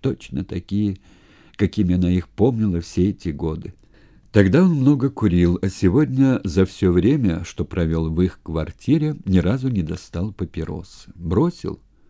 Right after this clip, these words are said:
Здоровье подводит. "Ты бросил курить?" — спросила она. "Ни за что", —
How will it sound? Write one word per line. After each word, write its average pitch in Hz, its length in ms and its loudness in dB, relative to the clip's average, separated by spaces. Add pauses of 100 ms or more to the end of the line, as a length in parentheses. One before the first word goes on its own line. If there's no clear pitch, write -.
(280)
Здоровье 98 500 0
подводит. 80 580 -6 (1200)
"Ты 139 240 8
бросил 151 480 4
курить?" — 180 560 2 (160)
спросила 92 580 0
она. 82 300 -2 (420)
"Ни 90 360 2
за 113 180 0
что", — 85 720 -4